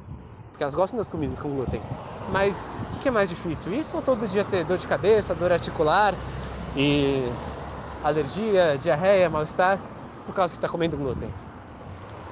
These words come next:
É, pode ser ser saudável. Mas o que que é ser saudável, né? É meio impreciso. Pode ser, "Cara, eu quero perder vinte quilos, melhorar minha saúde cardíaca, que o médico avisou, porque eu quero ver meus filhos crescerem. Eu quero tá bem. Eu quero poder ir na praia com eles, acompanhar eles, dar conta do ritmo."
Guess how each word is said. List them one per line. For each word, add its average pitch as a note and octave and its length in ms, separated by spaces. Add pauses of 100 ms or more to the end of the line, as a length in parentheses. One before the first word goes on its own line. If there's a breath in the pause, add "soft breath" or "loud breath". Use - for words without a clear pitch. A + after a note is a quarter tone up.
(260)
É, C#3+ 280
pode G3 160
ser A3 100
ser B3+ 160
saudável. E3+ 560
Mas F#3 100
o - 40
que E4+ 60
que - 40
é - 40
ser G#3 100
saudável, C#3+ 540
né? A#3 200
É G#3 40
meio C4 260
impreciso. A#3 640 (380)
Pode G3+ 160
ser, G#3 120
"Cara, F#3+ 240
eu D3 60
quero F3 200
perder F#3 300
vinte E3+ 220
quilos, B3+ 500 (280 loud breath)
melhorar F#3+ 280
minha G3 120
saúde F3 320
cardíaca, E3+ 500
que - 80
o - 20
médico E3+ 280
avisou, E3 320
porque - 340
eu A#3 40
quero A3+ 140
ver A3 80
meus A3 180
filhos F#3 200
crescerem. E3+ 500 (680)
Eu - 60
quero E3 160
tá G#3 120
bem. F3+ 180
Eu - 720
quero E3+ 140
poder F#3+ 240
ir - 20
na G3 100
praia F#3 300
com E3+ 160
eles, F#3 180
acompanhar G#3+ 480
eles, F#3+ 160
dar F3+ 120
conta G3+ 280
do F#3 60
ritmo." E3 340